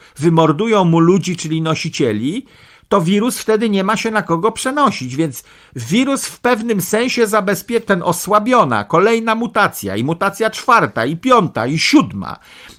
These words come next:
ona zabezpiecza populację wstecznie. Tworzą się przeciwciała i jesteś odporny na mutację pierwszą, jeżeli się zaraziłeś mutacją szóstą. Tyle mówi nauka.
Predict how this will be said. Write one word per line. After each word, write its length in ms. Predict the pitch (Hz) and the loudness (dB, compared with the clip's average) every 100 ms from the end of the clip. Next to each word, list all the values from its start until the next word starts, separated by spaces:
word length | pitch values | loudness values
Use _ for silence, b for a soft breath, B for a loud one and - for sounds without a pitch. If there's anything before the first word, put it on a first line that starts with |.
| B | B
ona 260 | 175 196 185 | 0 2 2
zabezpiecza 760 | 202 185 208 - 233 247 226 | 2 2 0 -2 -2 0 0
populację 680 | - 180 165 175 214 - 233 | 0 -2 -2 -2 -2 -4 -8
wstecznie. 760 | 226 - - 254 - - 87 80 b b b | -6 -6 -2 -2 -2 -10 -10 -12 b b b
Tworzą 380 | - 233 233 233 | -4 0 2 2
się 140 | 175 190 | 0 -2
przeciwciała 880 | 202 175 135 - 202 233 254 254 | -2 -4 -6 -4 -2 0 0 0
i 120 | - 226 | -2 -2
jesteś 400 | 226 - 214 202 | -2 -2 -2 -2
odporny 520 | - - 240 233 233 | -4 -2 -2 0 -2
na 120 | 214 | 0
mutację 520 | 220 226 233 - 202 | -2 -2 -2 0 -4
pierwszą, 580 | 123 208 240 208 240 240 | 0 2 2 0 0 0
jeżeli 340 | 233 208 214 | 2 0 -2
się 120 | 170 202 | -4 -4
zaraziłeś 540 | 208 208 190 214 190 | -2 -2 0 0 -2
mutacją 460 | 190 202 190 190 175 | -4 -4 -4 -4 -2
szóstą. 460 | 170 127 - 82 - B B B B B | 0 -2 -4 -20 -20 B B B B B
Tyle 380 | 285 294 254 254 | 2 4 2 0
mówi 380 | 175 233 214 220 | 2 2 2 0
nauka. 540 | 196 151 107 87 69 | 0 2 0 -4 -12